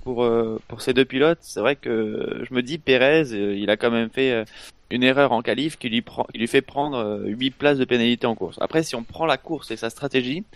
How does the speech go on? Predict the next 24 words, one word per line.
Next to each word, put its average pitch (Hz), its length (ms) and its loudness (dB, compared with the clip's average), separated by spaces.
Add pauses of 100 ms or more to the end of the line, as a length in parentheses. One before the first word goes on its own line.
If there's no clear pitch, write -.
(120)
j'adore 131 440 4 (120)
la 101 100 -2
stratégie 120 460 -8
qu'il 104 140 -4
a 110 60 4
eue, 135 200 2
le, 95 640 0
le 95 80 -8
pari 131 380 -2
entre 113 200 -6
guillemets, 107 440 -8
même 87 260 -18
si - 220 -20
je 107 100 -10
sais 117 80 -8
pas 131 240 6
à 120 60 4
quel 123 180 0
point 123 240 -4
c'est - 140 -6
un 107 80 0
pari 120 240 0
cette - 160 -8
stratégie, 110 400 -10